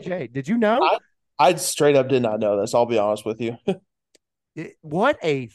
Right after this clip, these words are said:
Speaker 1: fun fact about Evan Conley, man. And shout out to Evan because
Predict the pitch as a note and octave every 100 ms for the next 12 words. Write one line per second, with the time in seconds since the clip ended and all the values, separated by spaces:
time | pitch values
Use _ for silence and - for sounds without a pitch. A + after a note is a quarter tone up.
0 | - C#3+ C#3 B2+ A#2+ F#2+ G2 A2+ G2+ F#2
1 | G2+ G2 F#2 G2 F2+ E2+ D#2 E2 F#2+ -
2 | D3+ - - F#3 A3 B3 C#3 C3 - B2+
3 | G#2+ G#2+ A2 G#2+ G#2 A#2 A2+ G#2